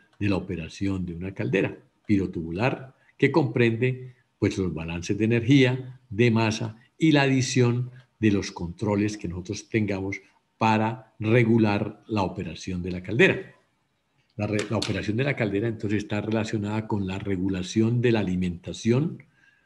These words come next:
del agua nueva que entra a la caldera, ¿sí? En función de los consumos, que eso sí ya dependen de la aplicación, donde esta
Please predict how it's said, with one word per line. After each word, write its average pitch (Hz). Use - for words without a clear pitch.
del 98
agua 107
nueva 120
que 92
entra 101
a -
la 127
caldera, 131
¿sí? -
En 156
función 151
de 101
los 98
consumos, 123
que 92
eso 101
sí 113
ya 107
dependen 107
de 92
la 87
aplicación, -
donde 107
esta -